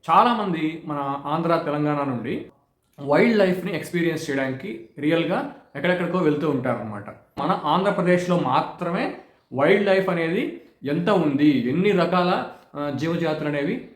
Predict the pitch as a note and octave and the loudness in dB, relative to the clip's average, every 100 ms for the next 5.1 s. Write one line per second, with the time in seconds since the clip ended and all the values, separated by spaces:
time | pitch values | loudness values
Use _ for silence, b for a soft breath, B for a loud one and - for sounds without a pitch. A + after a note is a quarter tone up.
0 | _ C3+ D3 E3 D#3+ D#3 D3+ D#3+ - F3+ | _ -6 -2 0 0 0 -2 -4 -2 0
1 | E3 D3+ E3 - D#3 C#3 C3 C3 C3 C3+ | 2 0 -2 -4 -4 -2 0 0 -2 -2
2 | D#3+ E3 D3+ C#3 C3+ C3+ C3+ C3 D3 D3+ | -2 -2 -2 -2 0 0 0 0 0 0
3 | C3 B2+ - - _ _ B2+ C#3 C#3 D3+ | 0 -4 -8 -20 _ _ -2 -2 2 2
4 | C3 A#2 A2+ - - b _ G#3+ E3 G3 | 2 0 -4 -6 -14 b _ -2 2 2